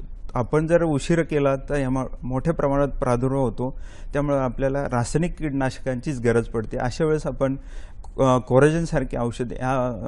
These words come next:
औषधामुळे आपल्याला चांगले रिझल्ट आढळून आलेले आहे. आणि या कोराजेन दहा लिटरसाठी आपण तीन मिलीलिटर हे औषध घेऊन आपण जर फवारणी केली निश्चितच शेंगा पोखरणाऱ्या अळीपासून पिकाचे संरक्षण होते आणि उत्पादनात वाढ होते.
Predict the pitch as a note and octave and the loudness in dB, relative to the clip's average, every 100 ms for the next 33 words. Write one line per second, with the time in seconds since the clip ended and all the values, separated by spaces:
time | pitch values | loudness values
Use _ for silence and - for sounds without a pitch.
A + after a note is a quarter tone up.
0 | A2+ A#2 C#3+ C3 C3+ B2+ - - B2 A#2+ | -4 0 2 4 4 2 -4 -6 -2 0
1 | A#2+ G#2 B2 B2+ - C3+ F3 D#3+ C#3+ D3+ | 0 -2 -2 -2 -2 0 2 2 4 2
2 | C#3+ B2 A2+ B2 B2+ A#2+ A2 G#2 G#2+ C3+ | 2 0 2 0 -2 -4 -2 -2 -4 -8
3 | - - - - - C3 D3 D3 C#3+ - | -12 -12 -10 -10 -4 0 0 2 0 0
4 | C3+ C3 C3+ D3 E3+ E3+ E3 C#3 B2+ G#2+ | -2 2 4 4 2 -2 -4 -2 0 2
5 | C#3+ D#3 D3 D3 C3+ B2 C3 D3 C#3+ - | 2 0 -2 -2 -2 0 -2 0 -2 -2
6 | E3+ E3+ D#3 C#3+ B2+ C3+ B2+ A#2 C3 A#2+ | -2 0 0 0 0 -2 -4 -2 0 0
7 | A2 C3+ A#2 C3+ D3 - - - - A#2+ | 0 -2 0 0 0 -2 -10 -14 -8 -6
8 | A2+ C#3+ C#3 C#3+ - B2+ C#3 C3+ B2+ B2+ | -4 -4 -2 -2 0 2 2 0 0 -2
9 | - B2+ A#2 C#3+ D3 D3 - A#2+ C3+ B2+ | -2 -4 -4 -6 -6 -6 -4 -2 0 0
10 | B2+ - B2+ B2+ B2 B2 A#2+ B2+ C3+ B2+ | -2 -2 -2 -2 -4 -2 2 2 0 -6
11 | C3 A#2 - - - A#2+ C3 A#2 B2+ - | -6 -8 -10 -12 -6 0 0 0 -2 0
12 | A2+ A#2+ - C3 A2+ C3+ C3 B2 A2+ G2+ | 0 0 -4 -4 -4 -6 -6 -4 -6 -6
13 | A#2 A2 A#2 D3+ C#3 B2 G#2+ G2 - | -4 -4 -4 -6 0 2 2 -2 -10